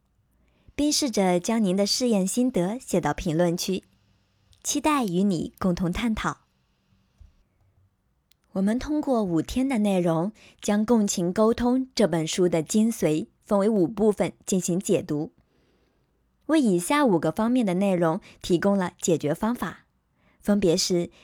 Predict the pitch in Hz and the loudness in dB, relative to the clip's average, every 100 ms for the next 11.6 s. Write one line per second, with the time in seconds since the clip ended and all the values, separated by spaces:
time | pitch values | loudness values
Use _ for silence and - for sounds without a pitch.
0 | _ 190 180 202 226 247 _ _ _ _ | _ 0 2 2 0 -2 _ _ _ _
1 | 214 269 226 254 - 302 - 190 185 - | 2 2 2 0 0 0 0 0 -2 0
2 | 240 190 220 226 233 190 170 165 - 156 | -2 0 -2 -4 -2 -2 -4 -6 -6 -4
3 | 151 - 294 294 - 160 160 185 220 190 | -4 -4 -2 -2 -2 -4 -4 -4 -4 -4
4 | _ _ _ _ _ _ _ _ _ _ | _ _ _ _ _ _ _ _ _ _
5 | 233 254 285 190 _ _ _ _ _ 196 | -2 0 0 -4 _ _ _ _ _ 0
6 | 240 185 175 - 240 196 - 185 165 - | 2 0 0 -2 -4 -2 2 2 2 0
7 | 220 196 180 175 208 180 185 - - 240 | -2 -2 0 0 2 0 -2 -6 -6 -4
8 | 240 185 143 - 190 160 - 190 180 - | -4 -6 -10 -4 -4 -2 -4 -4 -4 -4
9 | 185 196 196 - - 180 185 - _ _ | -4 -2 -4 -6 -10 -10 -12 -14 _ _
10 | _ _ _ _ _ _ _ _ _ _ | _ _ _ _ _ _ _ _ _ _
11 | 214 196 - 240 262 | -2 -2 0 -2 -2